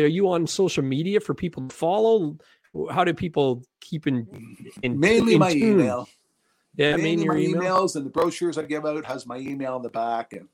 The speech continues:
Speaker 2: yeah,
Speaker 1: Yeah.
Speaker 2: I'm sixty-five. I'm not that good on the computer. <laughs>
Speaker 1: No, no. There we go, Paul. Thank you so much. Ten bucks super chat. Says,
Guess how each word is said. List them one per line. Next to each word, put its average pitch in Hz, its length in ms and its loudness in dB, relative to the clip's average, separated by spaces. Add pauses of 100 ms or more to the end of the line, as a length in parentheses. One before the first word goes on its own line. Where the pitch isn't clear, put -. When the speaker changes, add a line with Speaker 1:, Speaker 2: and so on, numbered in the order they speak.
(680)
Speaker 2:
yeah, 90 340 -10
Speaker 1:
Yeah. 117 160 0
Speaker 2:
I'm 127 80 0
sixty-five. 123 680 -4
I'm 156 160 -2
not 113 160 -4
that 104 160 -10
good 117 160 -6
on 107 100 -12
the 101 60 -16
computer. 110 520 -8
<laughs> - 380 -20
Speaker 1:
No, 135 440 2
no. 139 360 -2
There 254 140 2
we 294 100 2
go, 302 180 -4
Paul. 247 360 6
Thank 262 300 0
you 262 100 4
so 247 140 6
much. 226 320 0
Ten 277 320 2
bucks - 520 -4
super 220 300 -12
chat. 220 360 6 (180)
Says, 180 340 -6